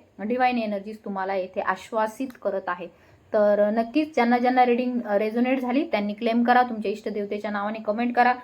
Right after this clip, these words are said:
तसेच, अ, ज्यांना पर्सनल रीडिंग हवी आहे आणि सध्या काउन्सिलिंग तर मी बंद केली आहे, पण पर्सनल रीडिंग ज्यांना हवी आहे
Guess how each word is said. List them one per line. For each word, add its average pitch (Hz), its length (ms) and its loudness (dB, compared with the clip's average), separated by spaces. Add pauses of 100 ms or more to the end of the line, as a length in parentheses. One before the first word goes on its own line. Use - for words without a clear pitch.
(320)
तसेच, 302 420 4 (960)
अ, 202 40 -8 (1080)
ज्यांना 277 220 6
पर्सनल 277 320 4
रीडिंग 277 180 6
हवी 254 180 6
आहे 247 180 2 (340)
आणि 214 180 0
सध्या 226 260 -2
काउन्सिलिंग 247 500 -2
तर 240 40 -2
मी 247 120 -2
बंद 240 260 0
केली 254 220 -4
आहे, 233 80 0
पण 233 180 -4
पर्सनल 240 480 0
रीडिंग 262 220 -2
ज्यांना 233 240 0
हवी 214 160 -2
आहे 220 180 -2